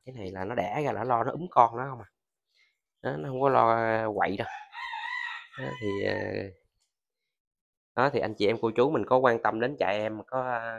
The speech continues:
có nhu cầu hỏi con giống hoặc là, à, muốn em chia sẻ thêm cái gì á, thì có qua cái số điện thoại đây nè. Đó. Thì anh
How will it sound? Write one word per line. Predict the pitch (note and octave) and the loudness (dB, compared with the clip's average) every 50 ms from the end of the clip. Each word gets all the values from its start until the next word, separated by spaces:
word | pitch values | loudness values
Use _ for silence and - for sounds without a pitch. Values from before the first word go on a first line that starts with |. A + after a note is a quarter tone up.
| A2+ _ _ | -12 _ _
có | - C3 | -4 -4
nhu | C3+ B2+ A#2 - | -2 -4 -4 -2
cầu | - F#2+ F2 - - | 0 -2 -2 -2 -4
hỏi | - A#2+ A#2 | -6 -6 -4
con | - A#2+ G#2+ | -4 2 4
giống | A2+ A#2 D#3 F#3 F#3 | 4 4 4 2 -6
hoặc | B2+ - - | -8 -10 -8
là, | G2 F#2+ F2+ F#2 F#2 - _ _ _ _ _ _ _ _ _ | -8 -8 -8 -8 -12 -18 _ _ _ _ _ _ _ _ _
à, | - G2+ F#2+ F#2+ F#2+ G2 G2 G2 F#2+ G2 G2 G2 G2 G2+ G2+ G2 G2+ G2 F#2 F#2+ G2 _ _ _ - - - _ _ _ _ _ _ _ - | -2 2 2 2 2 2 0 -2 -4 -6 -6 -8 -10 -12 -12 -14 -14 -14 -14 -16 -18 _ _ _ -20 -20 -20 _ _ _ _ _ _ _ -4
muốn | A#2+ B2+ C#3+ | -2 0 0
em | D3+ B2 A2 - | 0 0 0 -2
chia | B2 | -4
sẻ | A2 - - - - | -2 0 0 0 2
thêm | C3+ C3 A#2 | 0 0 -2
cái | A#2 C3 C3 | -2 -4 -4
gì | B2 G2 F#2+ | 0 0 0
á, | G#2+ G#2+ - _ _ - | 0 -2 -4 _ _ -10
thì | F#2+ F#2+ F#2+ F#2+ F#2 - | -8 -6 -4 -4 -4 -2
có | B2+ B2+ C3+ | -2 -2 0
qua | C3 B2 A#2+ A2+ A2 | 2 4 4 4 4
cái | - B2 | 2 -6
số | - C#3 C#3+ B2+ | -4 -2 -2 -2
điện | F#2+ G#2 | -2 -4
thoại | G2+ F2 E2 E2+ G2 | -4 -6 -6 -6 -4
đây | G#2 G#2+ | -6 -8
nè. | A2 - - _ _ - | -8 -12 -18 _ _ -12
Đó. | - A2+ C#3 _ _ _ _ _ _ _ _ _ _ _ _ - | -12 -12 -12 _ _ _ _ _ _ _ _ _ _ _ _ -16
Thì | F#2 F#2 F2+ | -12 -12 -10
anh | F#2+ F#2+ - - G#2+ A2 | -8 -8 -6 -6 -4 -4